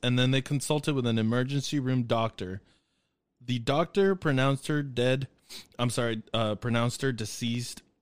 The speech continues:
uh, based on the medical info that was provided at the scene by the paramedics. So he said, "Okay, you know, she's dead. Just bring her in," and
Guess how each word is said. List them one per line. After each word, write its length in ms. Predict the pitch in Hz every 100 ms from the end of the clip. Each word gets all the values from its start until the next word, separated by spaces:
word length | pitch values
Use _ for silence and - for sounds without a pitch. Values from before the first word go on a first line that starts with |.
| -
uh, 260 | 107 104 98 -
based 320 | 120 120 -
on 160 | 127 120
the 120 | 110
medical 400 | 107 117 120 117
info 320 | 110 110 127 120
that 340 | 107 104 104 _
was 160 | 117 107
provided 480 | 117 107 110 107 104
at 140 | 98
the 100 | 101
scene 360 | - - 127 101
by 160 | 101 95
the 120 | 98
paramedics. 760 | - 104 95 113 139 95 -
So 440 | - - 120 113 98 - - - -
he 560 | - 151 143 139 139 -
said, 340 | - 135 123
"Okay, 640 | 110 113 - 107 104 104 113
you 140 | 120
know, 220 | 107 98 95
she's 280 | - 110
dead. 380 | 101 107 104 98 - _
Just 320 | - 107 - - - _
bring 220 | 110 110
her 160 | 104 101
in," 240 | 107 104
and 260 | 95 95